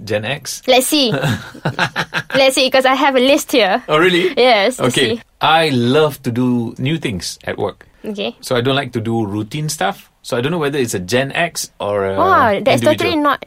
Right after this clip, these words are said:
Speaker 2: Gen X.
Speaker 1: Isn't it?
Speaker 2: Yes.
Speaker 1: So I guess it's a me. That's why I said.
Speaker 2: That's personally lah.
Speaker 1: Yeah. I love to take on the bigger projects.
Speaker 2: Okay.
Speaker 1: Because it's far more challenging.
Speaker 2: Yeah, that's kind of part of the list.
Speaker 1: I think Gen X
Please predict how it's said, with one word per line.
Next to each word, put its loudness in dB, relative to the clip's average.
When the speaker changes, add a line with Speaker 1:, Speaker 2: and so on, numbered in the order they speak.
Speaker 2:
Gen -4
X. -10
Speaker 1:
Isn't -4
it? -6
Speaker 2:
Yes. -8
Speaker 1:
So -8
I -10
guess -2
it's -12
a -4
me. -4
That's -4
why 0
I -2
said. -6
Speaker 2:
That's 0
personally -4
lah. -4
Speaker 1:
Yeah. -4
I 0
love 0
to -4
take -4
on -2
the 0
bigger -2
projects. -4
Speaker 2:
Okay. 0
Speaker 1:
Because -2
it's -8
far 0
more 0
challenging. -4
Speaker 2:
Yeah, -2
that's -4
kind -6
of -6
part -2
of -6
the -8
list. -8
Speaker 1:
I -4
think -4
Gen -2
X -6